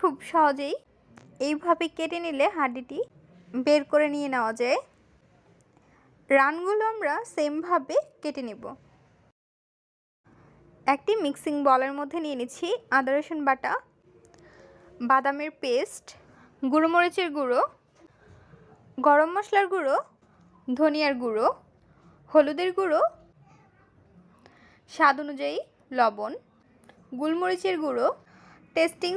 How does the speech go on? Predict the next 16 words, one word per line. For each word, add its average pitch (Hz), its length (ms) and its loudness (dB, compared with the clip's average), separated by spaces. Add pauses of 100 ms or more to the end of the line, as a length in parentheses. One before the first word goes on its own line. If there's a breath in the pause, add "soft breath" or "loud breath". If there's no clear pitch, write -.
(120)
সল্ট, 269 340 2 (840 soft breath)
টমেটো 285 340 2 (100)
সস। 392 240 2 (2250 soft breath)
টমেটো 349 360 0
সস 392 160 2 (100)
দিয়ে 320 200 -6
দেওয়ার 294 280 2
পর 254 140 0 (200)
এখন 277 220 -8
আমরা 285 180 -4
নিয়ে 277 160 -6
নিচ্ছি 240 280 -10 (380)
চাট 262 180 4 (120)
মশলা, 294 340 -6 (1200 soft breath)
সয়া 285 280 4 (100)
সস। 339 240 -2